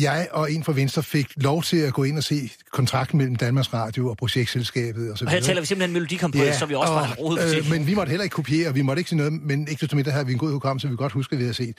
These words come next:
Speaker 2: Ja.
Speaker 1: Og der blev så meget ballade om det, selvom de prøvede at dysse sagen ned. Som I ved, så gik Statsrevisionen ind i det, og
Speaker 2: Mhm.
Speaker 1: som I ved, så kom der også andre, øh, erhvervsfrem-,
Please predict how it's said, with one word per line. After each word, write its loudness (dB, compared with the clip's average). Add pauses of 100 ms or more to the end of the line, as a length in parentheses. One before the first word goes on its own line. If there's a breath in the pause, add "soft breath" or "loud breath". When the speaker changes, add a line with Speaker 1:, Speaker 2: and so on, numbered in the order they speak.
(140 loud breath)
Speaker 2:
Ja. 2
Speaker 1:
Og 0
der 2
blev 2
så 2
meget 2
ballade 2
om -4
det, -2
selvom 0
de -6
prøvede 2
at -2
dysse 0
sagen -2
ned. 0 (280 loud breath)
Som 2
I 6
ved, 4
så -6
gik -2
Statsrevisionen 0
ind 0
i 4
det, 2
og 0
Speaker 2:
Mhm. -4
Speaker 1:
som 0
I 2
ved, 0
så -4
kom 0
der 2
også 0 (140)
andre, 2
øh, -2
erhvervsfrem-, -2